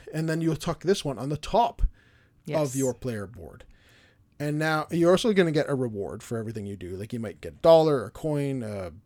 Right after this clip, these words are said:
Speaker 2: Yeah.
Speaker 1: a worker, something. You'll
Speaker 2: A
Speaker 1: get some sort of
Speaker 2: card.
Speaker 1: reward.
Speaker 2: Yeah.
Speaker 1: Card. And then you're gonna slide that card in the top of your player board. And now you are one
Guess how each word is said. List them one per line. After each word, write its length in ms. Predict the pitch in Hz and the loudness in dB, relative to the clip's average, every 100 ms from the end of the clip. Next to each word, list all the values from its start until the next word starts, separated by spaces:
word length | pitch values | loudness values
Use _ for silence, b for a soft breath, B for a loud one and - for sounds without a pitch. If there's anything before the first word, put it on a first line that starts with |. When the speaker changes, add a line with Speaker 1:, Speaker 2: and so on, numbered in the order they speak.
| _ _ - | _ _ -6
Speaker 2:
Yeah. 240 | 165 123 | -4 -4
Speaker 1:
a 40 | 98 | -4
worker, 460 | 151 147 156 127 - - | -6 -4 -4 -4 -10 0
something. 420 | - 175 139 107 - _ - | 4 4 4 -12 -16 _ -8
You'll 160 | 151 | -4
Speaker 2:
A 20 | |
Speaker 1:
get 120 | 156 135 | -2 0
some 180 | 147 | 0
sort 180 | 143 143 | 0 0
of 60 | 123 | -2
Speaker 2:
card. 120 | 107 | -8
Speaker 1:
reward. 160 | 98 - | -10 -10
Speaker 2:
Yeah. 220 | 131 101 - - - | -10 -12 -16 -20 -4
Speaker 1:
Card. 340 | 160 147 147 - _ _ - | 0 2 0 -10 _ _ 0
And 120 | 180 | 4
then 100 | 175 | 6
you're 100 | 175 | 6
gonna 100 | 170 | 4
slide 240 | 156 208 214 | 2 2 2
that 140 | 202 | 2
card 220 | - 180 | 2 2
in 60 | 160 | 2
the 60 | 143 | -2
top 320 | 175 180 - b b b b b | 0 -2 -4 b b b b b
of 180 | - 131 | -6 -2
your 120 | 127 120 | -2 0
player 260 | 170 208 | 4 6
board. 320 | 226 247 302 - - | 6 2 0 -6 -6
And 140 | 151 | 0
now 200 | 151 175 | 4 6
you 260 | 175 170 156 | 6 4 2
are 520 | 139 143 139 135 139 B B B _ - - | 4 4 4 2 0 B B B _ -20 -12
one 460 | 117 120 110 113 | -8 -6 -6 -8